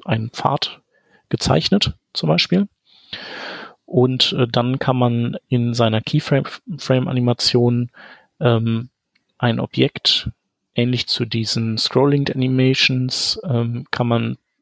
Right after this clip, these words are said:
über diesen Pfad bewegen per Offset Distance, ähm, Property. Und die kann man eben dann zum Beispiel von null Prozent bis hundert Prozent animieren und dann würde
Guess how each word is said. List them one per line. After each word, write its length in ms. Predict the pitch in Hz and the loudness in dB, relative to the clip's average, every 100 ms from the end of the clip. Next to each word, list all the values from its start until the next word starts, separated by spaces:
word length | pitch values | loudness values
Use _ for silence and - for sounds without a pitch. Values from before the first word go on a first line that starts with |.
| _ _ _ _ | _ _ _ _
über 320 | 131 117 123 | -2 4 4
diesen 480 | 110 120 113 120 113 | 4 -2 -2 0 -2
Pfad 720 | - - 113 113 - - - _ _ _ | -2 -2 2 2 2 0 -2 _ _ _
bewegen 680 | - 110 120 120 120 120 120 - | 0 4 4 4 2 -2 -4 -12
per 520 | - 117 120 113 117 - _ | 0 2 4 2 0 -4 _
Offset 400 | 127 - - 120 - | -6 -2 -2 -2 0
Distance, 680 | 123 - 110 110 - - - _ _ - - _ _ _ _ _ - | 0 2 0 0 0 0 -4 _ _ -20 -20 _ _ _ _ _ -6
ähm, 540 | 180 117 107 110 113 - _ _ _ | 0 2 0 -2 -6 -10 _ _ _
Property. 560 | - 117 - - 123 127 _ _ _ _ _ _ _ _ | -4 -2 -2 -2 -4 -10 _ _ _ _ _ _ _ _
Und 180 | 147 110 | -6 0
die 100 | 123 | 0
kann 180 | - 127 | 2 2
man 140 | 113 | 2
eben 260 | 117 113 113 | 0 -2 0
dann 360 | 127 113 110 - _ _ - | 0 0 -4 -8 _ _ -8
zum 160 | - 120 | -4 0
Beispiel 320 | 120 - 117 | 0 -2 -6
von 420 | - 113 110 117 _ - | -4 -4 -4 -8 _ 2
null 180 | 123 123 | 2 4
Prozent 400 | - - 123 110 | 0 0 0 0
bis 160 | - | -2
hundert 220 | - 117 - | 0 -2 -4
Prozent 540 | - - 151 - - _ - - | -2 0 2 0 -4 _ -14 -4
animieren 520 | 135 135 139 139 139 | 0 2 2 2 2
und 200 | 131 110 | -4 -2
dann 220 | 113 113 | -2 0
würde 380 | 113 117 120 123 | 0 2 0 -2